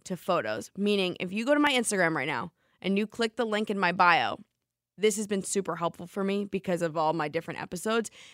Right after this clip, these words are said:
And you click one of the people, a picture of one of the people who has been on my podcast,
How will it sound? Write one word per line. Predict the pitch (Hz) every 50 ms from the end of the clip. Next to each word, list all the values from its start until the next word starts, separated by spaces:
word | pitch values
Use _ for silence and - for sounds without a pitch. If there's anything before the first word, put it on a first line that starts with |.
| 233 - -
And | 202 208 208 214
you | 240 254 254
click | 247 - 254 277 254 240 247 240 -
one | - 226 220 220 220 220 214
of | 214 202 190 180 185 190
the | 208
people, | 196 220 214 - - 196 180 170 -
a | -
picture | - 220 226 214 - - 170 147 - -
of | - 208 196 180
one | 196 202 196 208
of | 196
the | 202 202
people | - - 214 208 - 196
who | 202 202 196
has | 185 170 170 165
been | - 190 190 185 185 - -
on | - 170 170 175 180 202 240 262 254 - _ _ _ _ _ _ _ _ _ _
my | 202 208 190 180 180 180 190 190 185 190 196 - - -
podcast, | 226 247 269 240 - 202 170 160 165 175 -